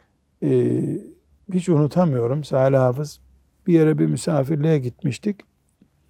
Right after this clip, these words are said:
E, çocuğu bana getirmek istediler. Ben de dedim ki, e, "Hoca amcanın sofrasını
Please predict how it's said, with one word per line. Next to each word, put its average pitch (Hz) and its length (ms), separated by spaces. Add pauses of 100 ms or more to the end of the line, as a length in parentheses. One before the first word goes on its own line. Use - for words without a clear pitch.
(1000)
E, 117 400 (640)
çocuğu 170 400
bana 156 220
getirmek 135 560
istediler. 110 600 (800)
Ben 185 200
de 135 100
dedim 247 300
ki, 113 200 (840)
e, 131 360 (180)
"Hoca 170 320
amcanın 160 520 (380)
sofrasını 160 680